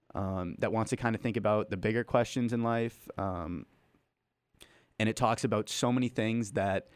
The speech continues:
you don't learn in school, you don't learn in a formal education, but it's things that affect everyday decisions and kind of the direction that you're going. Um, I also discovered, I talked about the Dick Cavett Show there. That was after seeing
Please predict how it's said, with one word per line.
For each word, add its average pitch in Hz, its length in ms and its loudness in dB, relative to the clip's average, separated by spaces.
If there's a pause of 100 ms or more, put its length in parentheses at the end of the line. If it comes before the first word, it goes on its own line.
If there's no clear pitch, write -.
(140)
you 113 160 2
don't 113 280 4
learn 95 220 0
in 92 60 -2
school, 85 440 -6
you 101 120 -2
don't 107 320 -2
learn 104 240 0
in 90 80 -4
a 95 40 -4
formal 90 380 -4
education, 87 680 -6 (540)
but 98 320 2
it's - 280 -4
things 110 380 0
that 98 380 0 (460)
affect - 500 0 (640)
everyday 117 440 4
decisions 104 680 -4
and 98 400 -2 (300)
kind 117 220 0
of 110 60 -2
the 104 60 -4
direction 107 440 -2
that 107 120 -2
you're 95 100 -4
going. 113 460 0 (840)
Um, 92 540 -4 (320)
I 104 120 4
also 117 240 4
discovered, 110 540 2
I 101 140 2
talked 107 240 0
about 113 120 2
the 104 60 2
Dick 107 200 0
Cavett 123 260 4
Show 101 240 0
there. 87 400 -2
That 110 340 2
was 117 160 2
after 110 260 0
seeing 104 460 -2